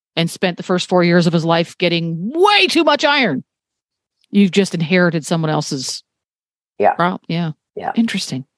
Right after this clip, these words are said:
Speaker 2: And well
Speaker 1: Hmm.
Speaker 2: water. You need to check your well water.
Speaker 1: Yeah. So how do they check for,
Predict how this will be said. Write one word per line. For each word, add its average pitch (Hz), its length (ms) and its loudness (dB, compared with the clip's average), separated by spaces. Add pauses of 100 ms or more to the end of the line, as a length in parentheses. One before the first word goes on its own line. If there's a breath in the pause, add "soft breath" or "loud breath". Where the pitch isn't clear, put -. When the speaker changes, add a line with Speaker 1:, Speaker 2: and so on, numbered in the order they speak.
(800)
Speaker 2:
And 139 260 0
well 139 300 6
Speaker 1:
Hmm. 98 60 2
Speaker 2:
water. 101 560 2
You 107 100 -10
need 107 220 -6
to 104 80 -12
check - 340 -8
your 101 100 -2
well 85 260 -4
water. 76 440 -8 (280)
Speaker 1:
Yeah. 175 320 -10 (720 loud breath)
So - 220 0
how 285 200 2
do 302 140 0
they 277 120 4
check - 260 -2 (800)
for, 208 420 2